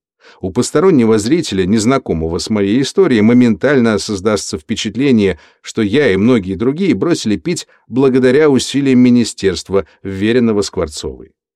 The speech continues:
И таких примеров манипуляций в этом документальном фильме огромное множество. Участие там нас, простых граждан, блогера, известных медийных личностей, Валерии, Тины Канделаки,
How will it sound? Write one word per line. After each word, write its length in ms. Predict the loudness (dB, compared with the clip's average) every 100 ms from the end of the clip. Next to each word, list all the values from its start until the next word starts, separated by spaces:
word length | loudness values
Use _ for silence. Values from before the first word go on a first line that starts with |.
| _ -20 _ _
И 100 | -8
таких 380 | -4 -2 -4 -2
примеров 540 | 0 2 4 2 0
манипуляций 760 | 2 0 0 0 0 0 -4 -2
в 60 |
этом 280 | 0 0 -2
документальном 760 | -2 0 0 2 0 0 -2 -4
фильме 360 | -2 0 0
огромное 440 | 0 0 2 4 4
множество. 680 | 2 0 -4 -12 -16 -20 _ _ _ _
Участие 560 | -10 -2 0 0 0 -2
там 260 | 0 2 2
нас, 380 | 2 -2 -8 _
простых 420 | -8 -6 -4 -4
граждан, 560 | 0 0 0 0 -4 -6 -10
блогера, 720 | -2 2 2 2 0 0 -4 -10
известных 520 | -4 0 0 0 0
медийных 560 | 0 2 2 2 0 0
личностей, 680 | 0 0 -4 -6 -8 -6
Валерии, 640 | -2 0 2 2 2 0 -2
Тины 300 | -4 -2 -2
Канделаки, 720 | -2 -2 0 2 0 -2